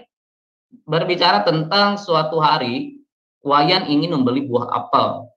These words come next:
mangga, dan jeruk gitu ya. <clears throat> Ma-, nih, mangga, apel, dan jeruk.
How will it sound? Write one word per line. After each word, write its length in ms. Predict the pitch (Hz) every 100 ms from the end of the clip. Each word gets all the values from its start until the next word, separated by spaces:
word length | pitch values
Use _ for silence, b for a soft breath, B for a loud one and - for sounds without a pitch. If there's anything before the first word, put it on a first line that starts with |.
| _ -
mangga, 480 | 107 107 127 160
dan 400 | 139 127 196 285 - _ -
jeruk 480 | 147 143 143 - _ -
gitu 240 | - 107 107
ya. 160 | 113 - _ -
<clears throat> 400 | - 135 143 - -
Ma-, 240 | 101 - - _ _ _ _ _ _ _ -
nih, 400 | 135 123 - B B B -
mangga, 480 | 156 180 190 202 -
apel, 400 | 160 160 165 170
dan 240 | 131 120
jeruk. 480 | 127 127 104 -